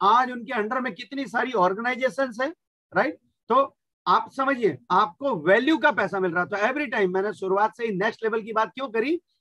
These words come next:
कि check करिए आप कहां पर थे और कहां पर पहुंचने वाले हैं, right?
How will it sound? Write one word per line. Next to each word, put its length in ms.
कि 80
check 300
करिए 200
आप 180
कहां 280
पर 180
थे 340
और 160
कहां 260
पर 160
पहुंचने 360
वाले 240
हैं, 320
right? 220